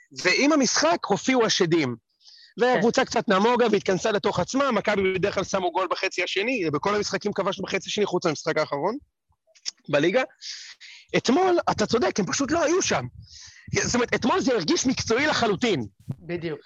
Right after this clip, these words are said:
Speaker 1: עכשיו, אבל זה... אבל, א-, א-, עכשיו, אבל אז אתה אומר, אם זה מקצועי לחלוטין, אז מה זה אומר? מה, זה אומר ש-, אה, באמת פיבן, בלטקסה, אה, דוד זאדה, שכטר, אתה יודע, מה, הם, הם באמת יותר טובים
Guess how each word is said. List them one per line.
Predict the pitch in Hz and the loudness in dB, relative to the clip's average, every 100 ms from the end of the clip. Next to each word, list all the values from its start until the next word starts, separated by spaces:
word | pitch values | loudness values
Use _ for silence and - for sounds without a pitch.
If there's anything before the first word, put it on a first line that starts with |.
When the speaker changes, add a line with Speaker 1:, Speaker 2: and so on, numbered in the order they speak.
| - - | -12 -6
Speaker 1:
עכשיו, | - 151 | -2 0
אבל | 165 | 0
זה... | 165 - - | -2 -2 -2
אבל, | 175 190 | -2 0
א-, | - | -2
א-, | - 160 | 0 -2
עכשיו, | - 180 | -2 -2
אבל | 139 143 135 | 0 0 0
אז | 151 | 0
אתה | 175 | 0
אומר, | 196 190 | -2 -2
אם | 160 | -2
זה | 156 | -2
מקצועי | 160 - 185 | -2 -2 -2
לחלוטין, | 233 - 190 254 175 | 0 0 0 0 0
אז | |
מה | 156 | 0
זה | 190 | 0
אומר? | 214 151 135 151 - _ - | 0 0 0 -4 -10 _ -6
מה, | 196 180 | -2 -2
זה | 135 | 0
אומר | 147 185 | 0 0
ש-, | 180 220 156 131 _ _ _ _ - | 0 0 0 -4 _ _ _ _ -2
אה, | 139 - - | 0 -2 -2
באמת | 143 170 156 165 - | 2 4 4 2 0
פיבן, | - 240 247 220 | 2 4 4 2
בלטקסה, | 170 160 202 - - - 240 202 175 - _ _ - | 2 2 -2 -2 -6 -2 0 2 0 -2 _ _ -4
אה, | 175 165 156 147 | 0 2 0 0
דוד | 185 170 143 | 0 -2 -2
זאדה, | 196 220 202 220 185 165 143 | -2 0 0 0 0 0 -2
שכטר, | 135 - 254 262 - 247 208 170 143 _ _ _ _ _ _ _ _ | -2 -2 -2 -2 -2 -2 -2 -2 -4 _ _ _ _ _ _ _ _
אתה | 202 | -2
יודע, | 254 220 151 135 | 0 0 -2 -2
מה, | 160 | -2
הם, | 196 160 | -2 -2
הם | 156 156 | 0 0
באמת | 160 185 - - | 0 -2 -4 -4
יותר | 226 220 | -2 -2
טובים | 208 170 277 | -2 -2 -2